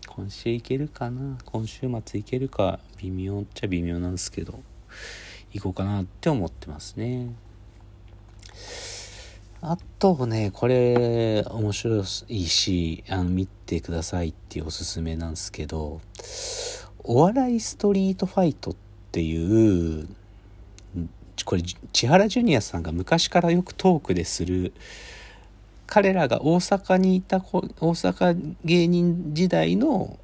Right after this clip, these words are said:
なんていうか、エピソードトークでよくするんですよ。あの、し-、心斎橋二丁目劇場と梅田花月劇場にそれぞれ所属してた芸人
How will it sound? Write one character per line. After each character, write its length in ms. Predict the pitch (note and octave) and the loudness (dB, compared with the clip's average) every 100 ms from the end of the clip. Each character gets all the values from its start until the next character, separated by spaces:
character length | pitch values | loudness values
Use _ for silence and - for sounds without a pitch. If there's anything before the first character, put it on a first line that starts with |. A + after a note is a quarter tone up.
| - - | -20 -8
な 100 | G#2+ | -4
ん 60 | F#2 | -4
て 140 | - | -6
い 40 | E2 | -8
う 20 | |
か、 120 | E2 | -6
エ 120 | - | -6
ピ 120 | F#2+ - | -2 0
ソ 260 | - C3 | 4 4
ー 20 | C3 | 4
ド 100 | B2+ | 2
ト 240 | - G#2+ | 2 2
ー 20 | |
ク 160 | - E2+ | 2 -2
で 60 | |
よ 140 | G#2 D#3 | 0 0
く 100 | - | -2
す 160 | - | -2
る 120 | A#2 C3+ | 2 2
ん 100 | F#2 | 0
で 80 | |
す 240 | - - - | -2 -2 0
よ。 140 | F#2 - - - - - - | -2 -4 -18 -18 -20 -14 -6
あ 120 | F#2 | -2
の、 100 | F#2+ | -2
し-、 240 | - B2 - A2+ | -2 -4 -8 -8
心 260 | - C3+ | -2 0
斎 240 | C3+ C#3+ C3+ | 2 2 2
橋 240 | B2 - | 2 0
二 140 | G2+ G#2 | -2 -2
丁 220 | - A2 | -2 0
目 160 | A#2 | 0
劇 300 | A#2 B2+ - | 0 -2 -2
場 200 | G#2+ G#2 | 0 0
と 160 | G2+ B2+ | 2 2
梅 220 | G#2 A2 | 4 2
田 120 | A#2+ | 2
花 180 | A#2 B2 | 2 0
月 280 | B2 A#2 A#2+ | 0 -2 -4
劇 320 | B2 C3 - | -2 -4 -4
場 200 | - F#2 | -2 0
に 120 | G2+ | 0
そ 160 | G#2 A#2 | 0 2
れ 100 | B2 | 2
ぞ 140 | A#2+ | 2
れ 80 | G2 | 0
所 160 | F2+ F#2+ | 0 -2
属 300 | G2 - G#2+ | -2 -2 -2
し 80 | - | -2
て 100 | A2 | 0
た 140 | G#2 | 0
芸 240 | G#2 G#2 | 2 0
人 500 | G#2 G#2+ A2 A#2 C3+ | 0 0 0 -2 -6